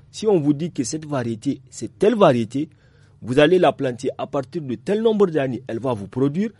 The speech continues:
voilà, tout est OK. Mais si vous allez sur le petit marché, vous achetez un manguier, vous venez vous le planter,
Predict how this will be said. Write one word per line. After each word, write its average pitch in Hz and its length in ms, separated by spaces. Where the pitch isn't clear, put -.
voilà, 156 260
tout 330 240
est - 20
OK. - 240
Mais 165 160
si 269 200
vous 247 240
allez 185 320
sur 190 180
le 180 140
petit 143 300
marché, 143 280
vous 127 220
achetez 135 420
un 156 100
manguier, 120 420
vous 101 180
venez 135 240
vous 131 180
le 120 120
planter, 113 460